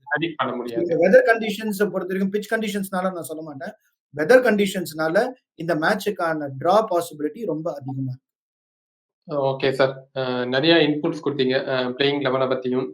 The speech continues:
Speaker 1: பிளேயிங் லெவன்ல எந்த சேஞ்சஸ் இருக்கும், இல்ல இருக்காதா அப்படிங்கிறத பத்தியும். அ,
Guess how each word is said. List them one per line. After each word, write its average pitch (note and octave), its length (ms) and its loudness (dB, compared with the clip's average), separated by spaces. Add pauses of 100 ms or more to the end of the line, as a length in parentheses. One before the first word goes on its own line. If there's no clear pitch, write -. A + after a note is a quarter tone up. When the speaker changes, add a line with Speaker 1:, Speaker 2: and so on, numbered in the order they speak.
Speaker 1:
பிளேயிங் C#3 220 2
லெவன்ல B2+ 240 2
எந்த B2+ 180 0
சேஞ்சஸ் C3 440 0
இருக்கும், B2+ 360 -4
இல்ல B2+ 180 -2
இருக்காதா B2+ 520 2
அப்படிங்கிறத B2 340 -4
பத்தியும். - 280 -10 (420)
அ, D#3 40 2